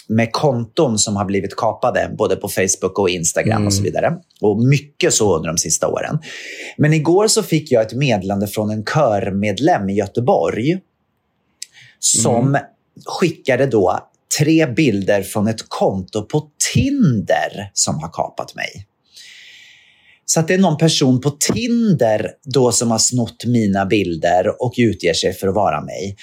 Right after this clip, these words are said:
Speaker 1: Och då kommer man liksom in på ett nytt,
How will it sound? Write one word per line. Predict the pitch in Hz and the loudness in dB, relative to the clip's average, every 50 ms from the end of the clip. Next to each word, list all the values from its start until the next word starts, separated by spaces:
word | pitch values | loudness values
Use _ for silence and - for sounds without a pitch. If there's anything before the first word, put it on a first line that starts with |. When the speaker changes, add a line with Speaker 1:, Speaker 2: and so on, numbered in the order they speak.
| - - - - - - _ - _ _ | -20 -20 -20 -20 -20 -20 _ -20 _ _
Speaker 1:
Och | - 139 113 | -2 -2 2
då | - 170 190 196 | 2 2 2 2
kommer | 196 240 262 262 285 | 2 0 2 2 4
man | 262 247 214 | 2 4 2
liksom | 180 165 - - 151 131 | 2 0 2 0 2 2
in | 123 131 127 120 117 | 4 4 2 2 0
på | - 135 127 | 2 0 0
ett | 120 101 - - | 0 0 -2 0
nytt, | 143 139 131 135 151 208 269 - - - _ _ - | 2 4 6 6 6 4 4 2 -2 -8 _ _ -4